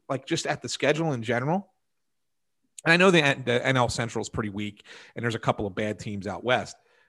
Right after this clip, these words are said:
But the way that it breaks down, the Phillies don't get more than, like, a, a series break between playing good teams and playing bad teams. Like, they don't have that stretch where you're playing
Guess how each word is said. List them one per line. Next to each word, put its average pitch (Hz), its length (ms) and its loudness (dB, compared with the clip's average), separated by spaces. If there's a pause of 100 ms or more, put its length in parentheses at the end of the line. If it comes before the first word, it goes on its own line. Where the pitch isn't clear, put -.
(920)
But 175 160 2
the 151 80 2
way 160 260 6
that 269 160 2
it - 140 -2
breaks 160 320 0
down, 143 440 2 (1200)
the 151 60 4
Phillies 269 380 2
don't 208 240 4
get 196 200 6
more 156 360 2
than, 151 220 2
like, 139 260 2 (360)
a, - 180 -8
a 123 140 -2
series 156 540 4
break 123 500 2 (540)
between 139 400 0
playing 135 440 4
good 139 260 2
teams 139 580 2 (480)
and 123 180 0
playing 123 240 2
bad 120 260 4
teams. 127 120 -8
Like, 120 100 0
they 165 100 8
don't 202 140 6
have 196 220 4
that 156 140 6
stretch - 480 4
where 131 120 4
you're 120 160 2
playing 123 560 2